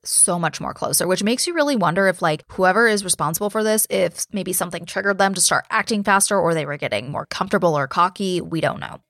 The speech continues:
So our third victim is Denise Hughes, age twenty-one. She was said to be very active in her church, and she worked for a phone company called Long Distance U S A. She was a secretary. She was described as someone who always had a smile on her face no matter what.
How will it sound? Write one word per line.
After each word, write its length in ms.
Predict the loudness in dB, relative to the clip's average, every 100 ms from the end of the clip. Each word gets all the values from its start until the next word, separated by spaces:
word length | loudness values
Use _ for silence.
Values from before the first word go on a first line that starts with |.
| -6
So 180 | 0 2
our 120 | 2
third 240 | 2 0
victim 280 | 0 -2 -2
is 240 | -2 -2
Denise 400 | -2 -2 -2 -2
Hughes, 500 | -4 -2 0 2 0 -2
age 300 | -6 -8 -8
twenty-one. 640 | -8 -4 -2 -2 -2 -4 -2
She 320 | 0 2 4
was 300 | 4 4 4
said 160 | 2
to 60 | 0
be 120 | -4
very 340 | 0 2 2 0
active 380 | -2 -2 -2
in 80 | -2
her 160 | -4 -6
church, 480 | -2 0 2 0 -2
and 160 | -2 -2
she 180 | -2 -2
worked 240 | -6 -8
for 140 | -4 -2
a 120 | -2
phone 320 | 0 0 -2
company 440 | -6 -6 -6 -8
called 320 | -6 0 0 0
Long 380 | -2 0 0
Distance 360 | 2 0 -2 -6
U 240 | -8 -4 -2
S 180 | 0 0
A. 220 | 0 -2
She 180 | -2 -2
was 120 | -2
a 60 |
secretary. 680 | 0 -2 -6 -12 -12 -14 -18 _ _
She 180 | -2 0
was 100 | 2
described 400 | 0 0 0 2
as 120 | 2
someone 340 | 2 2 0 0
who 340 | -2 -2 -2
always 360 | -2 -2 0 -2
had 120 | -2
a 60 | -2
smile 400 | 0 0 0 2
on 140 | 0
her 160 | -2 -6
face 340 | -4 0 -2 -2
no 180 | -4
matter 320 | 0 2 2 0
what. 440 | -2 -6 -6 -8